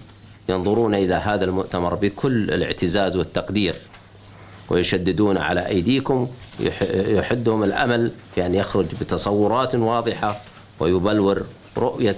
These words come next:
تحديات معالم الطريق، وتزيد من فعاليات قطاع المقاولات وتفج-، وتفجير الطاقة الكامنة،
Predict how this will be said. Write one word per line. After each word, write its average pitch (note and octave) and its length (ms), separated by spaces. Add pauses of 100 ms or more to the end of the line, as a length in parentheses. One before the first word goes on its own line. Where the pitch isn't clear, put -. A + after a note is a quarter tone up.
تحديات F2 600
معالم F2+ 380
الطريق، F2 480 (380)
وتزيد F#2+ 420
من F#2+ 100
فعاليات F2+ 640
قطاع G#2+ 220
المقاولات F2+ 720 (440)
وتفج-، - 440
وتفجير A2+ 720
الطاقة G2 600
الكامنة، G#2+ 840